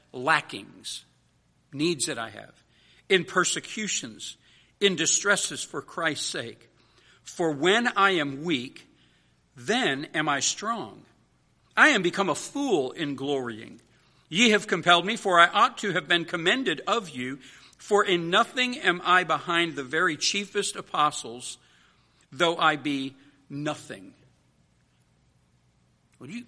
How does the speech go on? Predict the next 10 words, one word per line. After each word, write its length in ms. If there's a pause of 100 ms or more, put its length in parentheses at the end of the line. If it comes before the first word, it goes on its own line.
(160)
catch 300
that? 260 (1000)
I'm 120
take-, 280
the 80
things 280
he 100
takes 260
pleasure 560
in, 280